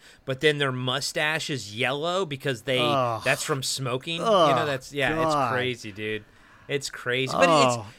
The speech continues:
Speaker 1: it's, it's crazy because, I mean, my aunt and uncle, these, like, two hippies, uh,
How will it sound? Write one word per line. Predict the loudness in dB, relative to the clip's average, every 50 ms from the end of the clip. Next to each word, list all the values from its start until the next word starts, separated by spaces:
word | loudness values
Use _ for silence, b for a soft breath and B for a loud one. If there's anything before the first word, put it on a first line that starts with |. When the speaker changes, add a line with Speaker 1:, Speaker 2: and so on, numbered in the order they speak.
| B B
Speaker 1:
it's, | -4 -4 -2 -2
it's | -4 -2 -2
crazy | 0 2 2 2 0 -2 -6
because, | -10 -6 -4 -2 -2 -2 -2 -6 -10 -14 -18 b b b b b b -16
I | -12
mean, | -10 -8 -8
my | -4 -2 -2 -2 -2 -2
aunt | -2 -2 -2 -2 -4
and | -6 -4 -4
uncle, | -4 -4 -6 -8 -8 -6
these, | -6 -6 -6 -4
like, | -4 -6 -6 -6 -10
two | -10 -8 -8 -8 -4
hippies, | -2 -2 -2 -2 -2 -6 -8 -8 -8 -10
uh, | -10 -10 -10 -12